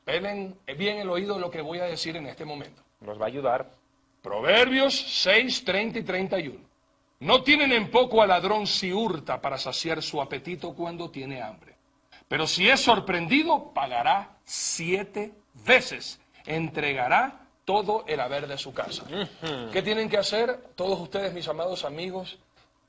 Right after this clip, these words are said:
Speaker 1: Y de verdad que me duele tanto el corazón porque mucha gente ya no quiere ir a las iglesias justamente por esto. Solo se pasan hablando de plata, plata, plata. La gente va con ganas de aprender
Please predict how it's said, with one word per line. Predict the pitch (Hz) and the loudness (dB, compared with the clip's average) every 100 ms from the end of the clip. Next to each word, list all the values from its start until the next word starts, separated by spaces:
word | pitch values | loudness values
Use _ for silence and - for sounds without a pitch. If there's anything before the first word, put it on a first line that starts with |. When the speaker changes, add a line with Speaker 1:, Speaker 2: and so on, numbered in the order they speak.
| _ _ _ - | _ _ _ -6
Speaker 1:
Y | |
de | 143 | -2
verdad | 139 165 175 | 2 2 0
que | |
me | 147 | -2
duele | 139 151 147 | -2 -2 -4
tanto | 151 151 | -4 -6
el | 147 | -6
corazón | 139 - 160 | -4 -4 -4
porque | 143 135 | -6 -8
mucha | 147 156 147 | -8 -8 -8
gente | 156 147 | -8 -8
ya | 147 | -6
no | 151 | -8
quiere | 147 156 143 | -10 -8 -6
ir | 139 | -4
a | |
las | 135 135 | -6 -10
iglesias | 120 147 151 - | -8 -8 -8 -10
justamente | 139 - 131 143 143 139 | -10 -6 -6 -6 -10 -10
por | 120 127 | -6 -6
esto. | 127 - - _ _ _ - _ | -8 -14 -20 _ _ _ -20 _
Solo | - - 175 185 185 | -6 0 0 0 -2
se | 160 | -4
pasan | 147 156 156 135 | -4 -4 -2 -4
hablando | 135 139 135 | -4 -4 -6
de | 120 | -10
plata, | - 170 190 190 196 185 | -6 0 0 -2 -8 -8
plata, | - 156 175 - 170 | -4 -2 -2 -4 -8
plata. | 165 156 165 165 | -6 -8 -6 -8
La | 156 | -6
gente | 139 156 143 | -6 -6 -10
va | 135 170 | -4 -4
con | - 151 123 | -4 -12 -4
ganas | 165 180 147 | -4 -2 -6
de | 135 | -6
aprender | 131 123 135 202 | -6 -10 -4 -4